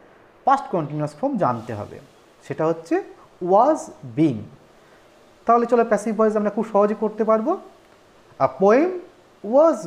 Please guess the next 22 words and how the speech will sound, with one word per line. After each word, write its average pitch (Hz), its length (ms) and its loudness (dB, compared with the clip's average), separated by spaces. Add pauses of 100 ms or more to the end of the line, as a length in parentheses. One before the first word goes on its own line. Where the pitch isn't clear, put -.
being, 147 220 -4 (560)
আবার 139 240 0
ভার্বের 170 280 0 (120)
third 196 160 0 (100)
form, 262 220 -2 (420)
প্রত্যেক 160 300 -6
ক্ষেত্রেই 208 300 -4
third 175 220 -4
form 196 180 -4
আসবে, 196 360 -4 (640)
written 226 300 0 (520)
by 120 280 0
Deep, 226 180 0 (580)
অর্থাৎ - 460 -2
a 151 220 0
poem 330 260 2 (160)
was 254 200 6 (200)
being 156 280 -2
written 214 340 -4 (360)
by 165 220 2 (340)
Deep। 165 180 -2 (760)
তাহলে 151 360 2